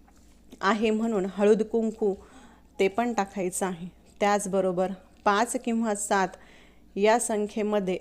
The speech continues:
अखंड तांदूळ टाकायचे आहे. अशा प्रकारे या वस्तू पाण्यामध्ये टाकायच्या आहेत.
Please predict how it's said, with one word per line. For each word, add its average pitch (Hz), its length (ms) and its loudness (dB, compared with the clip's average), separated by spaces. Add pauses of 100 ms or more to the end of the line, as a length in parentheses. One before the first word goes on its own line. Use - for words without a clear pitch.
अखंड 226 340 -2 (140)
तांदूळ 190 380 0
टाकायचे 202 520 0
आहे. 185 440 -6 (300)
अशा 196 280 -2
प्रकारे 185 460 -2
या 190 220 0
वस्तू 185 380 -2
पाण्यामध्ये 196 680 -2
टाकायच्या 185 600 -8
आहेत. 185 240 -6